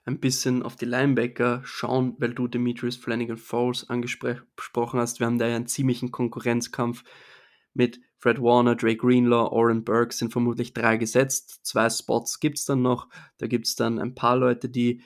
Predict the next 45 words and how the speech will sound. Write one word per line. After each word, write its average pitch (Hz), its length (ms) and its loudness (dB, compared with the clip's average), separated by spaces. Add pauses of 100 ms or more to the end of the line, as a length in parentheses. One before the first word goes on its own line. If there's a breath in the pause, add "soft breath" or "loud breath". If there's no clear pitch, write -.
(160 loud breath)
da 117 80 -8
in 113 80 -2
Frage 113 380 2
kommen 120 260 -2
würden. 117 220 -2
Eben 120 220 2
ein 117 140 0
Demetrius 120 480 0
Flanagan 113 420 -2
Falls, 117 520 -2
ein 113 220 -4
Dee 139 160 4
Winters, 127 520 2
den 120 200 -2
wir 117 60 -2
in 117 40 -4
der 113 80 -4
sechsten 120 380 -4
Runde 120 160 0
gedraftet 113 420 -4
haben, 120 140 -4
ein 120 180 -6
Jalen 120 420 0
Graham, 123 600 0 (240 soft breath)
den 117 80 -2
wir 117 40 0
in 120 60 0
der 110 80 -2
siebten 139 360 -2
Runde 123 200 0
gedraftet 113 480 -2
haben 117 200 -4
und 120 200 -4
ein 117 220 -6
Marcelino 123 500 -2
McCrary 117 520 0
Ball, 127 420 2 (500 loud breath)
den 120 220 2
wir 117 100 2
im 117 120 -2
letzten 120 420 -2
Jahr 117 180 0
undrafted 117 540 -2
bekommen 120 380 -2
haben, 120 360 -2